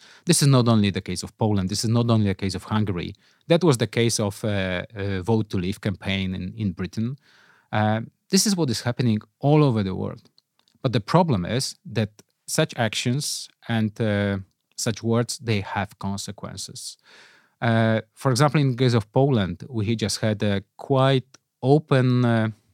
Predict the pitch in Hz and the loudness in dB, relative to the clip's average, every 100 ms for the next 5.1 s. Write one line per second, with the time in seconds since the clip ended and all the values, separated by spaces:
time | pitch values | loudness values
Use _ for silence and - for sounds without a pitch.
0 | _ _ _ _ _ _ - - 135 117 | _ _ _ _ _ _ -18 0 4 4
1 | 117 104 104 113 104 98 98 - - 95 | 4 0 -4 0 2 0 -2 -8 -8 -6
2 | 92 - 117 104 107 90 95 101 113 123 | -6 -6 -4 -2 -4 -4 -4 0 0 0
3 | 147 156 _ _ - 113 113 113 120 110 | -2 -8 _ _ -4 0 2 2 0 0
4 | 101 95 98 98 90 92 95 95 98 110 | 0 -2 -2 -4 -4 -6 -6 -10 -10 -10
5 | - | -10